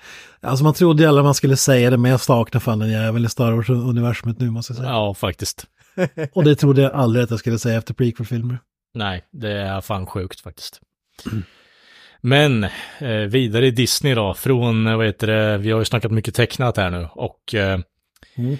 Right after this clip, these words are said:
Speaker 2: det kanske inte har undgått någon jävel överhuvudtaget att, eh, Musse Pigg i, eh, Steamboat
Speaker 1: <laughs>
Speaker 2: Willie, eh, an-, andan har, eh, ja,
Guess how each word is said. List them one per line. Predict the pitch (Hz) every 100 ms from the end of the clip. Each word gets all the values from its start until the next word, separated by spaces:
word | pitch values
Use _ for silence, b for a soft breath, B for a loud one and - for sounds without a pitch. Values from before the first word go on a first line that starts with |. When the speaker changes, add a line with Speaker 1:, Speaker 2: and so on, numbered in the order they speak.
| -
Speaker 2:
det | 120
kanske | - 117 131
inte | 120
har | 123
undgått | 120 113 -
någon | 127 123 120 120
jävel | 107 120 110 98 113 110
överhuvudtaget | 113 104 98 110 98 110 -
att, | 110 - -
eh, | 113 107 104 87 _ _ _ _ _ _ _ _ -
Musse | 123 113 131
Pigg | - 127 98 92 - -
i, | 120 107 104
eh, | 98
Steamboat | - 135 113 107 110 -
Speaker 1:
<laughs> |
Speaker 2:
Willie, | 123 113 104 104 104 101
eh, | 107
an-, | 113 113 107 -
andan | 110 98 113 117 92
har, | - 110 101 98 101 98
eh, | - B B B B B - _ _
ja, | 139 101